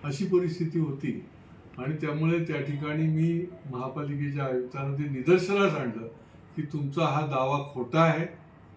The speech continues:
लोकांना महापालिकेने ही दिशाभूल केलेली आहे,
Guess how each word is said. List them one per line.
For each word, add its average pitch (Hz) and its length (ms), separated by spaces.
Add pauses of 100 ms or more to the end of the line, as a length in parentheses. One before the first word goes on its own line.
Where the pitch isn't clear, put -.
(520)
लोकांना 151 580
महापालिकेने 147 1040
ही 147 120
दिशाभूल 151 600
केलेली 175 440
आहे, 165 220